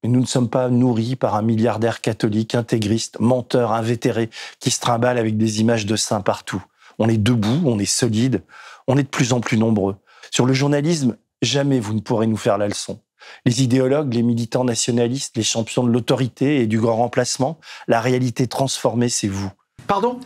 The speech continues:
Speaker 1: Nous, on raconte le monde comme on le voit. Et si les gros cochons ne nous mangent pas, on racontera un jour votre chute.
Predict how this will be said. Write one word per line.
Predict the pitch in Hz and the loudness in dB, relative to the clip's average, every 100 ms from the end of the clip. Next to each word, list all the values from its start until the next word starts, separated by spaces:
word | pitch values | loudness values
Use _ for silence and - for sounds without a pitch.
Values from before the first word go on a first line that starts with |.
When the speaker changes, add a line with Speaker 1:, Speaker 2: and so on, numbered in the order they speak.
| - | 0
Speaker 1:
Nous, | 139 247 | 2 2
on | 127 110 | 0 0
raconte | 123 - 135 - | 0 0 -4 0
le | 123 | 0
monde | 117 123 139 120 | 2 2 2 -2
comme | - 117 | 0 0
on | 113 | 2
le | 110 | 2
voit. | 101 101 98 _ - - - | 2 0 -2 _ -20 -20 -6
Et | |
si | 101 - 135 131 | -4 -2 0 2
les | 123 | 2
gros | 110 123 | 2 0
cochons | - 131 - 143 | 0 -2 0 2
ne | 139 | 2
nous | 120 | 4
mangent | 113 117 113 - | 2 0 -2 -2
pas, | 117 151 | -2 0
on | 117 | 0
racontera | 104 110 104 - 107 | 0 -2 -4 -2 -2
un | 107 | -2
jour | 104 113 | -2 -2
votre | 101 104 - | -2 -2 -2
chute. | - - 92 - | -4 -4 -6 -6